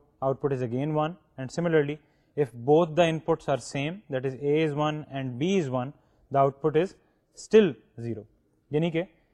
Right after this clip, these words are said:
ایک پیٹرن آپ کو نظر آ رہا ہے اس میں کہ اگر آپ کی دونوں ان پٹس جو ہیں وہ سیم ہوں گی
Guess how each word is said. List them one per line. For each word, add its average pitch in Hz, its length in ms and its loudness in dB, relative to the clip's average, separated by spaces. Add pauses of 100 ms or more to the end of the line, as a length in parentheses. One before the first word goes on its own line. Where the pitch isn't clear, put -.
(140)
ایک 151 200 -6
پیٹرن 160 360 0 (200)
آپ 131 200 -6
کو - 60 -6
نظر 131 220 0
آ 113 100 0
رہا 143 80 2
ہے 165 40 4
اس - 160 -2
میں 196 80 -10 (460)
کہ 156 40 0
اگر 160 160 2
آپ 170 140 4
کی 185 60 -4
دونوں 160 360 0
ان 175 140 -2
پٹس 170 260 0
جو 175 120 0
ہیں 165 180 0
وہ 170 120 -2
سیم 160 360 -2
ہوں 185 220 0
گی 208 120 -2